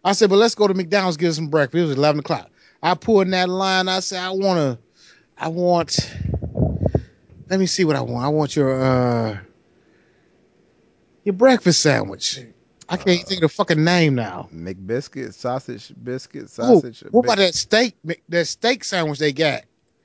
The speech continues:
Speaker 1: on a, on a croissant?
Speaker 2: A croissant? That's Burger King.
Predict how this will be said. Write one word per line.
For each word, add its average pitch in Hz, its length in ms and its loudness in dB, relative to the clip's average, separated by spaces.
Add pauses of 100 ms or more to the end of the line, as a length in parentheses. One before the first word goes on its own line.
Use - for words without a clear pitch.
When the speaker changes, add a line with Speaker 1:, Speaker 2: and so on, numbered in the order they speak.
(240)
Speaker 1:
on 156 120 -6
a, 165 60 -8 (120)
on 170 160 -4
a 160 60 -6
croissant? 214 600 -2 (840)
Speaker 2:
A 113 80 -12
croissant? 113 540 -10
That's 127 160 -6
Burger 95 280 -8
King. 73 360 -12